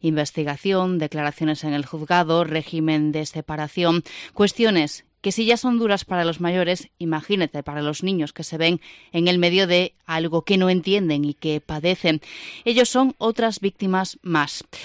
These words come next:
Conocen bien la situación Roberto Barba, juez decano de Betanzos y titular del Juzgado de Violencia contra la Mujer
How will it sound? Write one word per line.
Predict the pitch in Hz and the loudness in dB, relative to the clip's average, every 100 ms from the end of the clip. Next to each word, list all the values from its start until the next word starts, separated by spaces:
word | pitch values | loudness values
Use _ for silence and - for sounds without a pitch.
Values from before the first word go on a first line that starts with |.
| - - | -18 -8
Conocen | - 233 214 208 190 | 0 2 2 0 2
bien | 180 165 | 2 4
la | 160 | 0
situación | 160 170 160 147 214 247 262 | -2 -4 -8 0 0 2 0
Roberto | 165 147 147 - 151 | -2 -4 -4 -8 0
Barba, | 202 190 151 | 2 2 -2
juez | - 170 156 | -2 -2 0
decano | 160 165 156 | 0 0 0
de | 156 151 | 0 0
Betanzos | 151 160 156 180 165 | 0 -2 -2 -4 -4
y | 170 | -6
titular | 156 151 156 175 | -6 -4 0 0
del | 160 151 | 0 -4
Juzgado | 151 160 147 180 233 254 | -4 -10 -4 -2 0 2
de | 247 | 0
Violencia | 233 196 175 160 175 180 | 0 0 -2 -2 -2 -2
contra | - 170 156 156 | -2 -4 -2 -2
la | 185 | -2
Mujer | 160 - 165 | -2 -2 -4